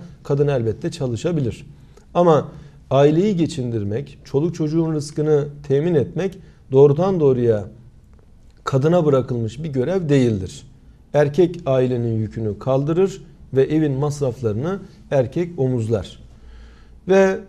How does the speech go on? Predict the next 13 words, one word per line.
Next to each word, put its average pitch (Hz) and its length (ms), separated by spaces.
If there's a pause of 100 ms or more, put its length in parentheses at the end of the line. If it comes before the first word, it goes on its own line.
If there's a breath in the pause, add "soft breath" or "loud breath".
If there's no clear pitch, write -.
e, 151 400
genelde 202 460
dünya 196 300
çapında 190 480
da 135 340
bu 123 160
böyledir. 107 580 (720)
E, 175 40 (240)
yani 147 180
her 156 200
ne 151 120
kadar 143 280
son 143 320